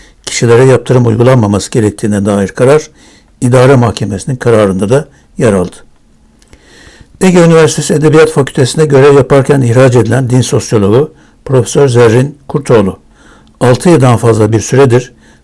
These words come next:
kapısından girmediği kampüse ve fakülteye ilk gittiğinde gördüğü manzarayı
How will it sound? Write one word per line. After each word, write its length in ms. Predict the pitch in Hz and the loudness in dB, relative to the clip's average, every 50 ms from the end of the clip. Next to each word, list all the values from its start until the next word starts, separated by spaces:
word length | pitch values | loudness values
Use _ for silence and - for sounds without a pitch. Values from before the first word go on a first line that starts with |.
| _ | _
kapısından 580 | - 135 127 - - - 151 123 131 127 120 117 | -8 -8 -8 -8 -8 -4 -2 0 0 0 0 2
girmediği 460 | 135 151 143 113 110 101 123 143 135 | 2 2 2 0 0 -2 -2 -4 -2
kampüse 500 | - 131 120 104 - - - 117 101 - - _ _ _ _ _ _ _ _ - | -2 -2 -2 -2 -4 -6 -6 -6 -6 -6 -10 _ _ _ _ _ _ _ _ -6
ve 80 | 147 127 | -6 -4
fakülteye 460 | 123 - 123 - 135 127 - 131 139 | -4 -4 -6 -6 -6 -4 -2 0 0
ilk 180 | 156 160 135 - | 0 -2 -6 -10
gittiğinde 420 | - - - - - 113 113 131 | -12 -16 -10 -6 -4 -2 0 0
gördüğü 360 | 139 123 117 113 110 113 123 | 0 2 2 0 2 2 0
manzarayı 580 | 120 113 110 104 98 98 101 101 113 135 156 - | 0 0 0 -2 -2 -2 0 0 0 -2 -2 -4